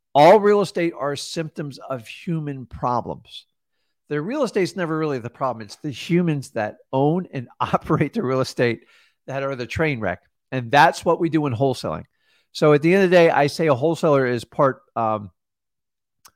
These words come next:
uh, psychologist, you're part welfare worker, um, you're master negotiator, and you're definitely a master,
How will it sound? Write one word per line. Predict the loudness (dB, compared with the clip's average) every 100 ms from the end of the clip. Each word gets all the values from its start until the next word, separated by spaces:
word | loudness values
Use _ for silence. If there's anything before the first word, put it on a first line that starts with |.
| _
uh, | -14 -10 -10 -12 -16 _ _ _
psychologist, | -2 -2 4 6 6 4 0 -2 _ _
you're | -8
part | 0 0 0
welfare | 2 2 2 2 0
worker, | 0 0 0 0 -2 -2 _ _ _ _
um, | -4 -2 -2
you're | -4
master | 0 0 0 -4
negotiator, | -4 0 -2 0 -2 0 0
and | -2 -6 -6
you're | -6 -8
definitely | -8 -8 -8 -8 -14 -14 -12
a | -12
master, | -12 -12 -6 -6 -6 -4 -4 -4